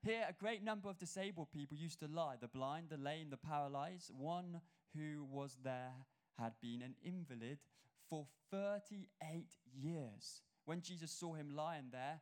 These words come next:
and learned that he had been in this condition for a long time, he asked, 'Do you want to get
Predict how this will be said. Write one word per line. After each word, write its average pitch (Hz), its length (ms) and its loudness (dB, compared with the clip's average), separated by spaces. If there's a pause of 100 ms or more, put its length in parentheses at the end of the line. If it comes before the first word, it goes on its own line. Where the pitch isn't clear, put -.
(240)
and 139 240 2
learned 170 420 2
that 151 180 -2
he 151 100 -6
had 151 220 -2
been 151 300 -2 (340)
in 175 320 0
this 156 180 -4
condition 139 640 -6
for 135 220 -6
a - 20 -4
long 165 360 -4
time, 123 320 -4
he 147 100 -4
asked, 151 360 0 (300)
'Do 190 100 -4
you 233 300 0
want 233 240 -2
to 220 80 -6
get 196 300 -4